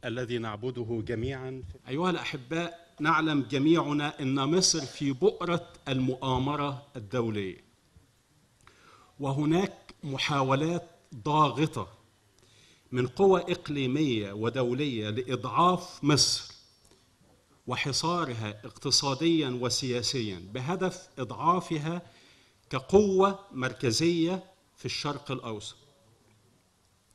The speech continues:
للإرهاب أسباب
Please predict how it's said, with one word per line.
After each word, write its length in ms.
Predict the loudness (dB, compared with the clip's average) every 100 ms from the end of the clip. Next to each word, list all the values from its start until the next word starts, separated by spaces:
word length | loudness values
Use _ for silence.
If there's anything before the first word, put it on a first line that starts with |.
| -20 -20 -20 _ _ _ -10
للإرهاب 680 | -4 -2 -2 -4 -2 -2 -2
أسباب 840 | -2 0 -2 0 0 0 2 4